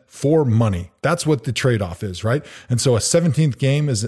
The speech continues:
exponentially more beatings on your body. And the players, in my opinion, and in the opinion of a lot of people,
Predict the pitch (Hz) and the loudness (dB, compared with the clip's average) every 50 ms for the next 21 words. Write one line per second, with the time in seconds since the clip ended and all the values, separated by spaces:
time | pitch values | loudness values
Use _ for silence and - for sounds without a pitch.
0 | - _ 147 - - - - 147 139 139 139 143 135 - - 143 139 131 123 120 | -6 _ -8 -6 -6 -6 -4 -2 0 2 2 0 0 0 0 0 2 4 4 2
1 | 123 127 135 135 117 104 95 - 135 143 139 143 143 135 113 127 123 120 123 123 | 2 2 2 2 0 0 -2 0 0 0 0 0 0 0 0 0 0 0 0 0
2 | 123 117 104 110 104 104 110 110 113 123 123 - - - - - - - 135 123 | 0 0 -2 -2 -2 -2 -2 -2 -2 -2 -4 -6 -12 -18 -20 -18 -6 -2 0 2
3 | 123 120 117 113 107 - - 135 135 139 151 160 139 - 123 113 110 110 117 120 | 2 2 2 0 -2 -2 0 0 0 2 0 -2 -2 -2 -2 -2 -2 0 -2 -2
4 | 117 127 127 123 143 147 131 113 107 107 107 104 98 - 113 110 107 107 104 92 | 0 0 0 0 0 0 0 0 0 0 -2 -2 -2 -2 0 0 0 0 -2 -4
5 | 98 98 98 101 113 110 - - 120 120 110 131 143 160 156 | -4 -6 -4 -4 -4 -6 -4 -2 -2 0 0 0 -2 -2 -4